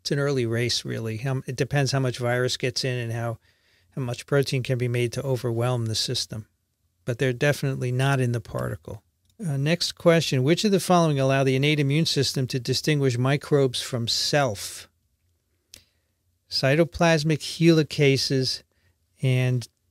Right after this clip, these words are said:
T L Rs, antibodies, apoptosis, apobec, all of the above.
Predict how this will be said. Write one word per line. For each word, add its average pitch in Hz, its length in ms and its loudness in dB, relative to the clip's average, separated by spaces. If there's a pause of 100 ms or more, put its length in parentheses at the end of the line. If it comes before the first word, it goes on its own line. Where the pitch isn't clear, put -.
(120)
T 139 240 0
L 135 200 6
Rs, 127 600 0 (520)
antibodies, 139 640 4 (120)
apoptosis, 156 840 4
apobec, 143 640 2
all 139 200 2
of 131 100 2
the 127 100 0
above. 110 460 -6